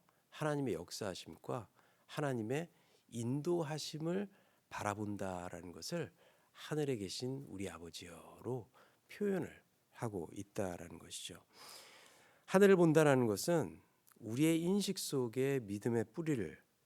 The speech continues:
두는 것이 아니라 그것을 초월하시는 하나님께 우리의 믿음의 뿌리를 두어야 한다라는 것입니다. 우리의 믿음이 땅에 뿌리를 두면요, 쉽게 흔들려요. 환경이 변하고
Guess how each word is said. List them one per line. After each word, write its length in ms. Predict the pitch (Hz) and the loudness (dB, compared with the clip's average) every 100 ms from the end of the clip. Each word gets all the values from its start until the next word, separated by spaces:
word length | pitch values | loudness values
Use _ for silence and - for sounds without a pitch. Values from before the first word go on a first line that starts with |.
| _ | _
두는 260 | - 113 110 | -8 -4 -2
것이 240 | 101 - | -4 -6
아니라 460 | 82 78 98 139 98 _ _ _ - - _ - | -10 -8 -6 -6 -8 _ _ _ -20 -20 _ -8
그것을 360 | - 139 - | 0 2 0
초월하시는 720 | 135 - 226 220 180 139 143 131 | -2 0 4 6 4 2 0 0
하나님께 800 | 147 160 135 98 - 92 160 156 _ | 0 0 0 -2 -4 -4 -4 -10 _
우리의 300 | - 92 101 | -12 -6 -4
믿음의 460 | 90 110 127 117 101 - | -4 -6 -4 -4 -4 -6
뿌리를 440 | 160 156 143 76 - _ _ _ _ _ - | -10 -6 -6 -8 -14 _ _ _ _ _ -10
두어야 500 | - 127 117 87 73 - - | 0 2 2 -2 -10 -20 -16
한다라는 720 | - 120 107 92 80 82 78 | -6 -4 -2 -4 -6 -10 -12
것입니다. 640 | - - - 85 - - _ - - - - - - - - | -12 -14 -12 -14 -14 -20 _ -18 -18 -16 -18 -18 -18 -12 2
우리의 160 | 151 | 4
믿음이 380 | 143 160 185 165 | 4 6 4 6
땅에 260 | 180 202 214 | 4 4 4
뿌리를 600 | 208 170 156 139 113 101 | 2 -2 2 2 2 -2
두면요, 680 | - 101 95 135 151 87 - | -4 -4 -2 -4 -6 -12 -14
쉽게 380 | - - - 156 | -10 -10 -4 -2
흔들려요. 440 | 151 147 131 90 - - - - - - - _ _ - | 0 -2 -2 -6 -10 -20 -20 -20 -20 -20 -20 _ _ -4
환경이 480 | 160 160 165 156 | 0 4 6 4
변하고 720 | 123 117 110 107 110 135 180 | 4 4 4 2 2 0 0